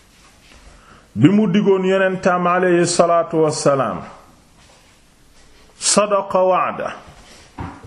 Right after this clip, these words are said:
Dëggal na dige bi mu digoon alayhi salaatu wassalaam.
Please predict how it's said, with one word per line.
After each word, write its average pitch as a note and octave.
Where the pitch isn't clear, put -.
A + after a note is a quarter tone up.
Dëggal F3+
na F3
dige F3+
bi A3
mu G#3+
digoon G3
alayhi G3
salaatu F3+
wassalaam. D3